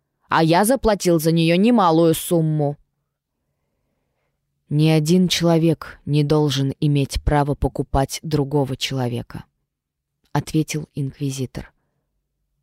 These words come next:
«Независимо от его происхождения, возраста и пола».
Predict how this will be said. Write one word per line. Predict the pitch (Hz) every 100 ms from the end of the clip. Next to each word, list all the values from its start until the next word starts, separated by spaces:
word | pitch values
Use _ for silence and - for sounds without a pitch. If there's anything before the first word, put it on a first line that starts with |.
| _ _ _ _ _ -
«Независимо | 156 156 165 160 196 - 165 143
от | 151 -
его | 147 147
происхождения, | - 143 131 143 131 131 151 170 147 123 127 _ _
возраста | 139 147 160 151 135 - - - -
и | 151
пола». | - 131 123 127